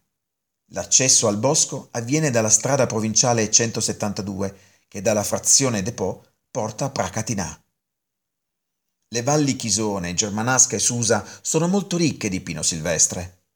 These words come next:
La specie occupa diversi ambiti stazionali,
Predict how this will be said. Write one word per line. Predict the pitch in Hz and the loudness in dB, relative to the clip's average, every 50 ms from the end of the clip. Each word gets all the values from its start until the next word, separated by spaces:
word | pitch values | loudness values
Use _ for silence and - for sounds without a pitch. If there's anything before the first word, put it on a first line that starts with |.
| _ _ _ _ _ _ _ _ - | _ _ _ _ _ _ _ _ -6
La | 101 | -4
specie | - - - 131 127 - - 101 101 | -2 -2 0 2 2 4 4 4 2
occupa | 101 101 - - 104 113 | 0 -2 -2 -2 -2 -2
diversi | 101 107 104 113 117 113 - - 110 | 0 0 2 2 4 4 4 4 4
ambiti | 104 104 104 101 104 - 104 | 2 0 0 -2 -4 -2 -2
stazionali, | 98 - 110 104 - - 107 104 104 104 104 104 107 | -2 0 0 2 2 2 2 0 0 0 0 0 -2